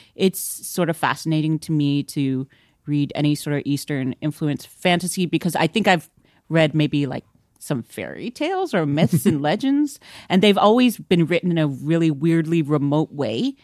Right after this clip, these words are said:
Speaker 1: So this is something that makes it feel more immediate and lived in. Um, I know, I, who is the, um, the Tokyo Ever After author, Em-, Emiko Jean?
Speaker 2: Emiko Jean, yeah.
Speaker 1: Yeah, she wrote a fantasy novel also that was, like,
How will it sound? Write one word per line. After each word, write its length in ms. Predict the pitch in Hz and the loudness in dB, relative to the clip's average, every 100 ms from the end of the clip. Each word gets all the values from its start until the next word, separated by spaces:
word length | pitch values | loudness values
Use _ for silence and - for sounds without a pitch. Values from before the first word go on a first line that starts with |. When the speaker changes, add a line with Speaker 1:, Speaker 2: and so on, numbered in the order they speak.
| _ - - | _ -20 -18
Speaker 1:
So 560 | - 208 185 180 170 160 | 0 4 6 6 2 0
this 400 | 147 196 214 226 | 2 2 4 0
is 100 | 202 | 0
something 520 | 196 170 175 156 147 | 0 0 0 0 0
that 180 | 143 123 | 0 0
makes 300 | 156 151 147 | -2 -2 -6
it 100 | - | -8
feel 540 | - 151 147 143 139 | -4 0 0 -2 -2
more 320 | 147 143 135 | -4 -4 -2
immediate 500 | 143 180 180 165 160 - | 0 0 2 2 0 -2
and 160 | 147 | -2
lived 240 | 175 170 165 | 0 0 0
in. 360 | 156 143 147 - - - - - | 0 0 -2 -8 -18 -20 -20 -4
Um, 360 | 175 165 156 156 | 0 2 2 0
I 120 | 165 | 0
know, 520 | 175 180 180 165 - - _ _ - | 0 2 0 -2 -8 -20 _ _ -8
I, 60 | 185 | -6
who 440 | - - - 226 226 | -6 -10 -8 -2 -2
is 100 | - | -2
the, 100 | - _ - | -8 _ 2
um, 420 | 196 180 160 156 - - | 4 4 2 -2 -8 -12
the 80 | - | -8
Tokyo 380 | 170 220 220 175 | -2 0 2 2
Ever 220 | 156 160 | 2 2
After 540 | 113 170 - 214 214 220 | 0 -2 -2 0 0 -2
author, 360 | 185 202 220 220 _ _ - | -2 0 -2 -2 _ _ 0
Em-, 220 | 180 185 _ - - | 0 0 _ -16 -2
Emiko 400 | 170 185 - 196 | 2 2 2 -2
Jean? 260 | 170 185 190 | 0 2 4
Speaker 2:
Emiko 180 | 135 131 | 6 4
Jean, 220 | 117 98 | 2 0
yeah. 220 | 95 95 - - _ | -2 -6 -12 -20 _
Speaker 1:
Yeah, 280 | 285 285 202 | 6 8 6
she 200 | - 294 | 4 2
wrote 220 | 311 339 | 4 2
a 40 | 294 | 2
fantasy 540 | 208 165 160 - 175 | 2 2 0 -4 -2
novel 320 | 156 143 143 | 0 0 0
also 580 | 139 180 202 - 127 98 - | -2 -2 -4 -4 -4 -2 -2
that 180 | 151 | 0
was, 240 | 156 156 - | 0 -4 -4
like, 300 | 147 139 | -4 -4